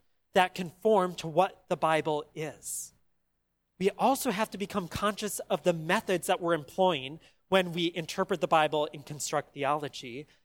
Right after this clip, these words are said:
And often we won't realize that we are using a method until we're confronted with someone who disagrees with us. All of us have a method of interpretation, whether we could articulate it or not.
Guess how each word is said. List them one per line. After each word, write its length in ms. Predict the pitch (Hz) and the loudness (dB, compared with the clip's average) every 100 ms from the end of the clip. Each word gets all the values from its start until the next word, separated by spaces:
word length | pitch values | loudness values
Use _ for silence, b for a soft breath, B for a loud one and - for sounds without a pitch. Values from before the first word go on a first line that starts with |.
| _ | _
And 100 | 190 214 | -4 0
often 360 | 214 262 226 | 2 2 0
we 120 | 190 202 | 0 2
won't 280 | 190 214 | 4 2
realize 360 | 190 202 196 185 | 2 2 4 4
that 180 | 190 180 | 0 2
we 300 | 180 165 175 - | 0 0 -2 -2
are 380 | 190 170 165 175 165 | 2 4 2 -2 -8
using 460 | 151 233 269 220 | -2 0 2 0
a 60 | 160 | 0
method 480 | 151 151 175 156 156 | 2 0 2 0 0
until 320 | 190 160 190 160 | -6 0 2 4
we're 140 | 175 | 2
confronted 500 | - 165 - 165 170 | 0 -8 -4 -4 -4
with 100 | 151 | -4
someone 220 | - 156 | -4 -4
who 120 | 139 | -6
disagrees 560 | 160 143 - - 156 151 | -6 -6 -6 -4 -4 -4
with 140 | 113 - | -8 -18
us. 320 | - - - b b b b _ _ | -16 -14 -14 b b b b _ _
All 260 | 165 202 233 | 4 4 6
of 100 | 175 | 4
us 320 | 151 151 - - | 6 4 0 -12
have 340 | - 180 170 - | 0 2 2 0
a 120 | 175 | -4
method 460 | 160 151 175 - 190 | -4 0 0 2 -2
of 200 | 202 156 | -2 -6
interpretation, 960 | 156 - 180 180 - 175 - 127 131 175 b b | -8 -6 -6 -6 -6 -6 -6 -10 -14 -16 b b
whether 260 | 180 185 196 | 2 4 4
we 120 | 185 | -2
could 180 | - 190 | -2 2
articulate 640 | 156 - 208 - 190 185 | 2 2 -6 -4 0 2
it 120 | 175 170 | 4 2
or 160 | 175 151 | 0 -4
not. 640 | 131 165 156 123 170 - | -2 0 0 -4 -12 -16